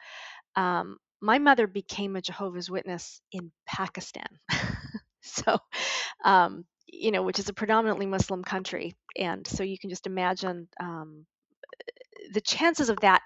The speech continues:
actually happening are incredible. Um, but her family was called on by the local missionaries that were there, and then they eventually became Jehovah's Witnesses, and she emigrated to Canada, and she met my dad, who had, he was from Germany, but he got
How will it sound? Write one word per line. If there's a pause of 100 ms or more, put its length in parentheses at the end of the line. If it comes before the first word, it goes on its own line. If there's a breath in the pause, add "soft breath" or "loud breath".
(220)
actually
happening
are (840)
incredible. (480 loud breath)
Um,
but (220)
her
family
was
called
on
by
the
local
missionaries
that
were
there,
and
then
they
eventually
became
Jehovah's
Witnesses,
and
she
emigrated
to
Canada, (400 loud breath)
and
she
met
my
dad,
who
had, (640)
he
was
from
Germany,
but
he
got